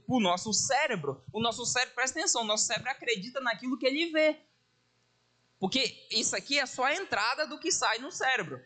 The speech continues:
O nosso cérebro vai acreditar no quê? No que a gente vê.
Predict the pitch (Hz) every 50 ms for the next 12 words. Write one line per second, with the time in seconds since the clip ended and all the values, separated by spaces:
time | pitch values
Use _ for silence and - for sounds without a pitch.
0 | _ - - 208 214 220 226 247 247 240 262 254 254 233 233 226 247 262 - 262
1 | 247 254 220 240 - 269 233 254 277 277 - 247 208 143 - - - 196 208 202
2 | 202 - 277 302 - - - 208 190 175 190 254 311 403 - 415 415 - - -
3 | - 202 180 214 254 247 233 233 - -